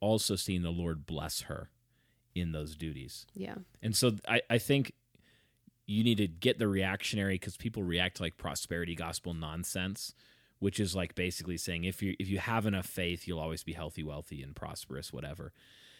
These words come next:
Speaker 1: They overreact to that in a Gnostic direction where they say, like, basically there's no connection between <laughs> your faith and, and your work done in faith and God's blessing. And it's like,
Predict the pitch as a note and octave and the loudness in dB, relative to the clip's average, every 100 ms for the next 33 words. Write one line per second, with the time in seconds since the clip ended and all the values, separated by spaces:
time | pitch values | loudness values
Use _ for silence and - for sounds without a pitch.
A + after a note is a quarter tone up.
0 | - A2+ C3+ - C#3+ G#3 F3+ C#3 F#2+ F#2 | -2 6 6 10 10 12 10 10 10 6
1 | F#2 - F2+ E2+ F2 E2 D#2+ E2 F#2 - | 0 -2 0 2 2 0 -2 -2 -2 2
2 | B2+ - G2 G2+ - - A#2+ F#2 F#2 F#2 | 0 2 0 0 0 0 2 4 4 2
3 | F#2+ F2+ F2 D#2 D2+ - - - _ - | 2 2 2 -2 -4 -10 -20 -20 _ 8
4 | C#3+ F#3+ E3+ A2 F2+ G2 G#2 B2 C#3 C3+ | 10 10 8 4 4 4 6 10 12 10
5 | A#2 G2 F#2+ - F#2 E2+ - F2 E2 E2 | 6 -2 0 -2 -2 -2 -2 0 0 -4
6 | E2+ - - - - - C#3 A#2+ G#2+ F#2 | -8 -14 -12 4 4 6 8 10 8 6
7 | F#2+ - - - _ - - B2+ A#2+ A2+ | 2 -12 -20 -20 _ -14 6 10 10 10
8 | G2+ F#2+ G#2 G2 F#2 G2 F#2 F#2 G2+ - | 2 4 2 2 4 4 4 4 4 2
9 | G2 G2 F#2 - F2 F2+ - F2+ E2+ E2 | 0 2 0 0 0 0 -2 -4 -2 -4
10 | - F2 F2+ B2+ A2 A2+ A2 | -4 -4 -2 0 2 2 2